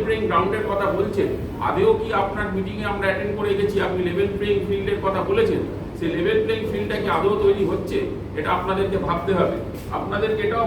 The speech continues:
ভাবতে হবে যে কাউন্টিংয়ের দিন যাতে কোনো ভায়োলেন্স না হয়, কোনো প্রেস, মিডিয়া থেকে শুরু করে পোলিং পার্সনের, কোনো কাউন্টিং এজেন্ট, তাদের ওপরে যাতে রাজনৈতিক টর্চার, তাদের ওপরে কোনো রকম ভায়োলেন্স,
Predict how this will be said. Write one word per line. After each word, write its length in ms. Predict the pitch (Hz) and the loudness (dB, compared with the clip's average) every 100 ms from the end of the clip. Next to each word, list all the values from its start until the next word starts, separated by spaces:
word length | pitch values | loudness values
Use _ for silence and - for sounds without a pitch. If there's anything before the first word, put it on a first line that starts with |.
| - | 2
ভাবতে 240 | - 233 226 | 0 2 2
হবে 180 | 214 - - - - - | 2 0 -4 -8 -10 -6
যে 60 | 170 170 | -4 -2
কাউন্টিংয়ের 540 | - 233 - - 226 - 214 | 0 0 -2 -4 -4 -2 2
দিন 140 | 156 - - - - - - | 2 2 -4 -8 -8 -10 -2
যাতে 180 | 165 196 208 | 0 0 0
কোনো 120 | 196 190 165 | 0 0 2
ভায়োলেন্স 400 | 165 196 220 214 - | 2 2 -2 -4 0
না 60 | - | 0
হয়, 120 | 170 - | 0 0
কোনো 120 | 381 381 | -2 2
প্রেস, 340 | 392 415 415 - - - - | 4 6 4 2 -4 -8 -4
মিডিয়া 320 | 311 320 214 170 - - - - | 0 0 0 0 0 -4 -10 -6
থেকে 180 | 175 202 - | -2 0 0
শুরু 160 | 196 - | 0 -2
করে 140 | 214 208 - | 0 -2 2
পোলিং 220 | 196 226 226 | 0 0 0
পার্সনের, 440 | 202 190 196 175 - - - - | 0 0 0 0 0 -4 -8 -4
কোনো 140 | 180 226 220 | 0 2 2
কাউন্টিং 320 | 214 208 220 214 | 0 0 -4 -2
এজেন্ট, 240 | 180 - - - 185 | 0 0 0 -6 -2
তাদের 220 | 165 202 214 | 0 2 0
ওপরে 180 | 214 208 | 2 2
যাতে 140 | 202 202 165 | 2 2 2
রাজনৈতিক 460 | 165 190 202 - - | 2 0 -2 -4 -4
টর্চার, 420 | 190 - 113 107 - - - - | -2 -2 0 0 0 -4 -10 -8
তাদের 220 | 143 185 202 | -2 0 2
ওপরে 180 | 202 202 202 | 2 0 2
কোনো 140 | 196 202 | 2 2
রকম 180 | 202 190 170 | 2 0 0
ভায়োলেন্স, 400 | 156 190 175 - | 0 2 0 -2